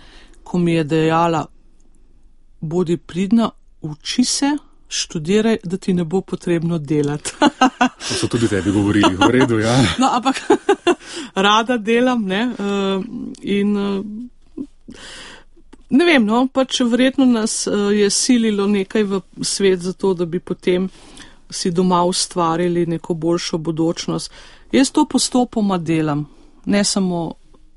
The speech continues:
Speaker 1: sama, eh, tudi vidim, da imajo moji sadovi, eh,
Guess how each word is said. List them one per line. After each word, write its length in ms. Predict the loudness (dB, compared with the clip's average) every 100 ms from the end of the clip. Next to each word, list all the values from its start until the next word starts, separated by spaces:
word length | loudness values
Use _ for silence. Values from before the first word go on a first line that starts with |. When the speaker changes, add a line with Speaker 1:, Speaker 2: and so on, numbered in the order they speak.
| -10
Speaker 1:
sama, 560 | -4 2 2 4 2 0
eh, 280 | -4 -6 -8
tudi 380 | -8 -4 -2 -2 -6 -20 -20 -12
vidim, 500 | -2 0 2 2 0
da 340 | 0 0 0 -2
imajo 440 | -2 0 2 2
moji 340 | 0 0 0 -2
sadovi, 720 | -4 -4 -2 0 -2 -2 -4
eh, 60 | -4